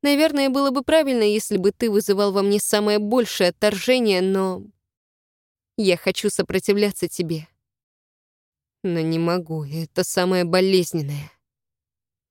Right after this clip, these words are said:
Перед тобой я полностью уязвима. Вдруг ты поступишь со мной так же, как и в прошлый раз. Может, я не устрою тебя в чём-то другом, и ты опять-таки вышвырнешь меня из своей жизни, как мусор.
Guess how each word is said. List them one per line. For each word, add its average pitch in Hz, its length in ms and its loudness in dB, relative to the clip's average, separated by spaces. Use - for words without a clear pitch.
Перед 220 340 0
тобой 214 400 4
я 196 200 0
полностью 214 600 2
уязвима. 196 720 0
Вдруг 269 400 -4
ты 226 100 -2
поступишь 208 500 -2
со 220 120 2
мной 226 160 4
так 247 240 2
же, 202 100 -4
как 214 220 -6
и - 20 0
в - 60 -6
прошлый 240 400 4
раз. - 400 -4
Может, 294 300 0
я 285 100 4
не 269 100 2
устрою 302 480 0
тебя 240 260 2
в - 60 -10
чём-то 277 320 0
другом, 269 460 2
и 240 60 4
ты 294 180 -2
опять-таки 277 640 0
вышвырнешь 269 720 2
меня 254 240 4
из 247 60 0
своей 254 260 0
жизни, 247 340 0
как 240 220 0
мусор. 285 460 -2